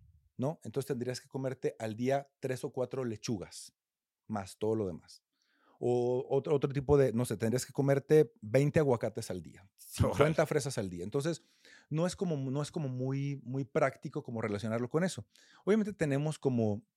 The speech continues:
Speaker 1: como ciertas cosas que dicen, bueno, a algunas personas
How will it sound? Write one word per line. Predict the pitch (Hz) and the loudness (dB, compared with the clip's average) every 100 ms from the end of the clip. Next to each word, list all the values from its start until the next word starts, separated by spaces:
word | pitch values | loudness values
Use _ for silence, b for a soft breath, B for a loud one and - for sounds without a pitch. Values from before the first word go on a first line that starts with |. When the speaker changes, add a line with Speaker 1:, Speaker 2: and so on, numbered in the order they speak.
| - | -6
Speaker 1:
como | 117 113 | -4 -2
ciertas | - 123 139 131 | 0 0 0 -2
cosas | - 131 143 - | 0 0 0 0
que | |
dicen, | 107 101 95 | 0 0 0
bueno, | 104 95 | 0 0
a | |
algunas | 107 127 127 | -2 -4 -4
personas | 101 - 120 123 | -6 -2 -2 -2